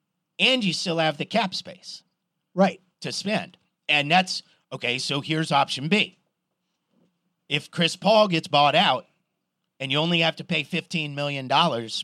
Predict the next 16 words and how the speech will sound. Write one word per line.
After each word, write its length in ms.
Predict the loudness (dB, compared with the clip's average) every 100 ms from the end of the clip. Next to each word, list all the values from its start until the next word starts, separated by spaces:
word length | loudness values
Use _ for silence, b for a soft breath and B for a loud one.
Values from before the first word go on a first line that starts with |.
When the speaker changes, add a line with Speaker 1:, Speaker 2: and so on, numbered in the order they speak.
| -8
Speaker 1:
per 200 | -6 -6
year, 480 | -4 -4 -2 -6 -12 _ _ _ _ _ _ -10
and 140 | 0
you 120 | 2
give 180 | 2 0
Chris 240 | -2 -4
Paul 320 | 0 2 4 2
two 140 | -4
years, 340 | -4 -2 -2 -4
fifteen 460 | -10 -8 -8 -6
million, 440 | -2 -2 -2 -8 -14 _ _ _
and 120 | -6
you 80 | -4
say, 220 | -2 0
"Hey, 160 | 2 2
brother, 340 | 2 0 -2